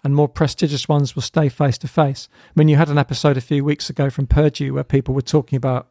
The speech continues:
we're in a kind of limbo, a weird in-between status. The teachers and the students are, but I think the administrators can now see the business case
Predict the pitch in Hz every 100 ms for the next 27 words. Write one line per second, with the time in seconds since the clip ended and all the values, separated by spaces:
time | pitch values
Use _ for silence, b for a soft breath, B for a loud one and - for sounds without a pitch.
0 | _ 135 135 131 123 135 131 123 135 135
1 | 127 123 120 131 131 127 127 127 - 139
2 | 123 135 127 - 139 - _ B B B
3 | B B B - 143 220 196 165 147 151
4 | - 202 170 160 - 160 143 - 151 139
5 | 175 196 147 135 151 170 160 - 127 120
6 | - 135 - - 135 135 131 - 127 123
7 | 131 139 - - 123 123 -